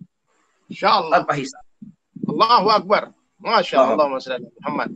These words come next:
Speaker 1: Terus saya juga mendengar kabar, Pak Wali ini dikenal sebagai wali kota seribu satu janda. Maksudnya apa itu?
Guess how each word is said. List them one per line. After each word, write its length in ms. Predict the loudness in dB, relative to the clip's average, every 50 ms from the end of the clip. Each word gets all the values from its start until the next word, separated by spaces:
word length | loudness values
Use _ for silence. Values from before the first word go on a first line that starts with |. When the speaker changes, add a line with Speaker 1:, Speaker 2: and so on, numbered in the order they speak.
| -14 -18 -20 _ -20 -20 -8 0
Speaker 1:
Terus 320 | 2 4 4 4 2 0 0
saya 240 | 2 4 4 4
juga 240 | 4 4 4 4 4
mendengar 480 | 4 4 2 2 2 2 2 2 2 2
kabar, 560 | 2 2 2 2 2 0 -2 -2 -4 -4 -4
Pak 180 | -2 0 2 4 4
Wali 240 | 4 2 2 0 -4
ini 80 | -6
dikenal 480 | -6 -6 -6 -6 -4 0 2 2 2 0
sebagai 480 | 0 -4 -4 -2 0 0 0 0 -2
wali 320 | -2 -2 -2 -2 -2 -2 -2
kota 320 | -2 -2 -2 -2 -4 -4
seribu 320 | -4 -6 -6 -6 -6 -10 -8
satu 320 | -6 -6 -6 -6 -6 -4
janda. 320 | -2 -2 -2 -2 -4 -4
Maksudnya 480 | -4 -4 -6 -6 -6 -4 -2 -2 -2 -2
apa 160 | -4 -6 -14
itu? 160 | -14 _ _